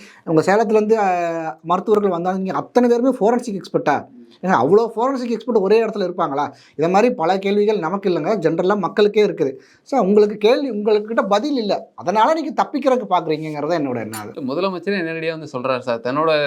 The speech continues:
Speaker 2: துறையில வந்துட்டு எந்த ஒரு நிர்வாக குறைபாடுமே கிடையாது, விஜய் அவர்கள் கா-, தாமதமா வந்ததுனால தான் இந்த உயிரிழப்பே ஏற்பட்டுச்சு
Speaker 1: சரிங்க,
Speaker 2: அப்படின்னு
Speaker 1: இப்ப
Speaker 2: பதிவு
Speaker 1: விஜய்,
Speaker 2: பண்றாரு.
Speaker 1: விஜய் அவர்கள் தாமதமா வந்தாங்கன்னா த்ரீ, இந்த த்ரீ to டென் ஓ கிளாக் வரைக்கும் நீங்க பர்மிஷன் கொடுக்கணும், அந்த பர்மிஷன் நீங்க கேன்சல் பண்ண வேண்டியதுனா? நீங்க த்ரீ to டென் ஓ கிளாக்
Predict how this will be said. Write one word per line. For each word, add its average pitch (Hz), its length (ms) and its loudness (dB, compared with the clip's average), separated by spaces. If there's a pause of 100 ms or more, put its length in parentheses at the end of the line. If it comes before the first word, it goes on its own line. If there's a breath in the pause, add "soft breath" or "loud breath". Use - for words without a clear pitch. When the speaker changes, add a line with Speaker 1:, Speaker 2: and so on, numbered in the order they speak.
Speaker 2:
துறையில 185 260 -2
வந்துட்டு 165 280 -2
எந்த 151 160 -2
ஒரு 156 180 -4
நிர்வாக 147 440 -2
குறைபாடுமே 139 480 -4
கிடையாது, 117 380 -2 (280)
விஜய் 180 240 2
அவர்கள் 208 300 -2
கா-, 156 100 4 (120)
தாமதமா 180 480 -2
வந்ததுனால 143 300 -4
தான் 208 100 -4
இந்த 180 120 -2
உயிரிழப்பே 147 440 -2
ஏற்பட்டுச்சு 135 320 0
Speaker 1:
சரிங்க, 170 160 0
Speaker 2:
அப்படின்னு 190 180 -2
Speaker 1:
இப்ப 151 100 -2
Speaker 2:
பதிவு 185 140 4
Speaker 1:
விஜய், 202 80 2
Speaker 2:
பண்றாரு. 156 160 -4
Speaker 1:
விஜய் 202 200 2
அவர்கள் 190 260 -4 (100)
தாமதமா 175 400 -6
வந்தாங்கன்னா 156 360 -4 (100)
த்ரீ, 175 120 2 (140)
இந்த 143 280 0
த்ரீ 175 100 4 (100)
to 185 140 2
டென் 160 160 2
ஓ - 20 -2
கிளாக் 165 240 0
வரைக்கும் 165 180 -2
நீங்க 151 180 -6
பர்மிஷன் 165 280 -2
கொடுக்கணும், 156 260 0
அந்த 135 140 -4
பர்மிஷன் 180 320 -2
நீங்க 143 220 0
கேன்சல் 170 300 0
பண்ண 135 120 0
வேண்டியதுனா? 120 360 0 (300 soft breath)
நீங்க 139 180 0
த்ரீ 180 180 6
to 190 100 0
டென் 170 160 -2
ஓ 165 80 -6
கிளாக் 180 180 0